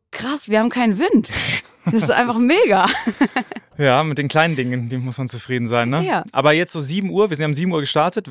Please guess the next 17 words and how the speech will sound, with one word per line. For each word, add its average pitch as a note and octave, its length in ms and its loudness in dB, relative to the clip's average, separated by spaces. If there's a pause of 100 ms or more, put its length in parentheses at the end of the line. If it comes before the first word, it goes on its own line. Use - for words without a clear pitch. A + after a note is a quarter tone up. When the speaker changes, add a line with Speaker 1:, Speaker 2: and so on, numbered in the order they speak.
Speaker 2:
Was D3 260 -2
ist, D#3 160 -10
ist - 140 -8
das D#3+ 100 -6
für C#3+ 120 -8
dich D#3 180 -2
auch F#3 160 2
so G#3+ 80 -2
eine F#3+ 80 -4
Trainingszeit F#3 680 0
oder D3+ 140 0
bist C#3+ 220 -8
du D#3 80 -2
eher C#3+ 200 0
so C3 200 -2
der B2 440 2
Spättrainierer? G2+ 1000 -6